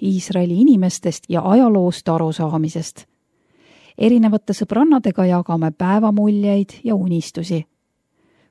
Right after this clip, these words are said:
Kfar Saba tuttavatega on omad jutud. On veel mitu väga kallist, armsat inimest ja südamlikke vestlusi nendega.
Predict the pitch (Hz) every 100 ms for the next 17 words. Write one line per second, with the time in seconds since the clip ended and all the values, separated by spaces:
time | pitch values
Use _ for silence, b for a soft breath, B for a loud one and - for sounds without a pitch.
0 | _ - 214 208 - 294 339 - 190 196
1 | - 190 185 - 190 175 180 180 180 170
2 | 170 175 170 - 165 - _ _ _ _
3 | _ b b b b b b b 185 175
4 | 220 196 170 151 - - 226 - 170 165
5 | 190 165 123 175 185 165 - - - 208
6 | 202 190 185 160 - 262 214 170 160 -
7 | 165 160 220 - 254 233 180 160 - 170
8 | 170 160 - 170 180 175 170 165 170 190